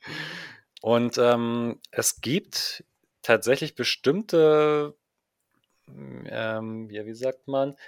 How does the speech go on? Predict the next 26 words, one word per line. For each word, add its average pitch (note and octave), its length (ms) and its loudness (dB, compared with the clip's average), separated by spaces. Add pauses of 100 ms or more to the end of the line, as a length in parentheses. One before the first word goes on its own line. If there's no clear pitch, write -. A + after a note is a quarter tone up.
Editions A2 760 2 (140)
von C3+ 540 0 (260)
diesen A2+ 440 -6
Klemmbaustein-Unternehmen, B2 1800 0 (480)
dass - 600 4 (680)
so, B2+ 400 0
dass B2 240 0
es - 520 -6 (440)
so A2+ 180 -2
Sonderausgaben B2 720 4
wie A#2 160 -2
halt, A#2 300 2
ähm, G#2+ 240 2
Batmobile A2 720 2
oder, G#2 640 4
ähm, G#2 380 -4
der G2 340 2
A G#2+ 140 4
T - 180 0
A G#2 120 2
T B2 220 0
von G#2 360 -4
Star B2 360 4
Wars, C3 380 2
dass - 220 -2
es - 340 -10